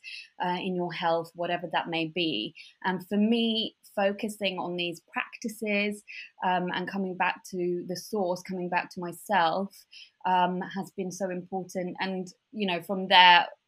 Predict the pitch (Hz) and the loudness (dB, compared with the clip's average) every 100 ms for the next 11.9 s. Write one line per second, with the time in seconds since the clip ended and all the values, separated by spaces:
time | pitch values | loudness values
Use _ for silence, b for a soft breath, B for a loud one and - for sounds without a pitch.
0 | _ - 202 208 190 185 175 170 165 160 | _ -20 -4 0 0 0 0 0 -2 -6
1 | 180 170 165 170 165 165 165 160 165 - | -6 -4 -4 -4 -2 -4 -4 -8 -12 -6
2 | 165 160 165 160 160 160 170 160 - 160 | -6 -4 -2 -2 -2 -6 -4 -6 -2 0
3 | 160 156 160 165 - 170 175 170 117 120 | 0 0 -4 -6 -6 -4 0 0 0 -4
4 | 160 B B B 185 180 175 175 175 175 | -8 B B B 4 6 6 2 -6 -8
5 | - - _ _ 202 - _ 220 190 - | -12 -18 _ _ -12 -12 _ 4 4 2
6 | 208 190 233 220 208 - 202 185 185 196 | -8 -6 -4 -4 -6 -6 -2 -2 -2 -2
7 | 180 175 175 175 175 - _ 196 190 185 | -2 -2 -2 -4 -4 -12 _ -6 -6 -6
8 | 185 175 170 170 170 - - 262 254 208 | -8 -12 -6 -6 -6 -8 2 4 4 2
9 | 190 175 - 185 196 202 196 185 190 b | -2 -4 -6 -6 -2 0 2 0 -2 b
10 | b b b _ - 208 208 202 208 196 | b b b _ -2 0 2 0 0 0
11 | 196 165 - - - - 175 170 | 0 -2 -2 -2 -2 -4 -12 -10